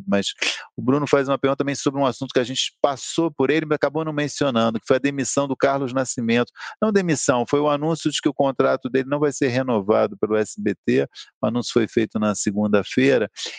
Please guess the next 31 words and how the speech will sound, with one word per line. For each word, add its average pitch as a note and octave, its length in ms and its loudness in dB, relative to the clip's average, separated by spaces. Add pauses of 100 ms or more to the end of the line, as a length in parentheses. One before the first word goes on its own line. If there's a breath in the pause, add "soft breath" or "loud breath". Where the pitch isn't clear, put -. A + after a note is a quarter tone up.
(120)
Ele B2+ 120 2
pergunta, B2+ 460 2
"Podemos E3 420 0
dizer D3 300 0
que - 100 -4
o A#2+ 40 0
jornalismo C3 680 0
do A#2+ 80 4
S A#2 200 0
B A2 140 0
T A2+ 160 0
está G#2 280 0
morto?" A2 560 -2 (600 loud breath)
Eu, D#3+ 320 -4
eu, D3 260 0
eu C#3+ 320 4 (140)
gostaria C3 320 4
de A#2 80 -2
responder: A#2 720 2 (240)
não, E3 220 2
não F#3+ 140 -4
tá G3+ 180 2
morto, C3+ 480 0
mas B2+ 180 -2 (320 loud breath)
de D3+ 160 -2
fato E3 640 2
esse D3+ 320 -2
ano C3+ 260 0
houve C3+ 140 0
um C#3 100 -2
enxugamento B2 960 2